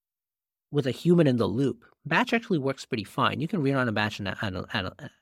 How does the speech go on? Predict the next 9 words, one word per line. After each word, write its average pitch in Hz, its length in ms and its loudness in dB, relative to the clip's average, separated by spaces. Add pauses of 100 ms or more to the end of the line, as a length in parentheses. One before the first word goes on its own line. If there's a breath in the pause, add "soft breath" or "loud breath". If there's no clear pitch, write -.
(960)
batch 107 380 2
job, 95 260 0 (1040)
get 139 160 0
the 160 100 4
results, 117 560 2 (300)
and 110 180 -4
then, 104 340 0
uh, 101 260 0 (1080)
have, 120 320 0